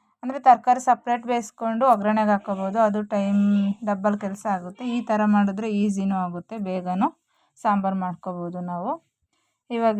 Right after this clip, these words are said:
ಇದಕ್ಕೆ ವಿಶಲ್ ಕ್ಯಾಪ್ ಮುಚ್ಚಿಬಿಟ್ಟು ವಿಶಲ್ ಹಾಕೋಣ, ಎರಡು ವಿಶಲ್ ಹಾಕಿಸ್ಕೊಳ್ಳೋಣ. ನೋಡಿ,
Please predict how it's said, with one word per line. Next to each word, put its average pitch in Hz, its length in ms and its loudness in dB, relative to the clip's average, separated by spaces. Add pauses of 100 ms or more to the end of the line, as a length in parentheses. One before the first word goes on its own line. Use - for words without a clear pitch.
ಇದಕ್ಕೆ 196 320 -6 (560)
ವಿಶಲ್ 214 400 -8
ಕ್ಯಾಪ್ 196 320 0
ಮುಚ್ಚಿಬಿಟ್ಟು 196 520 -12 (1300)
ವಿಶಲ್ 208 340 -6
ಹಾಕೋಣ, 185 300 -8 (1160)
ಎರಡು 220 260 2
ವಿಶಲ್ 196 340 -4
ಹಾಕಿಸ್ಕೊಳ್ಳೋಣ. 180 640 -4 (2500)
ನೋಡಿ, 202 220 0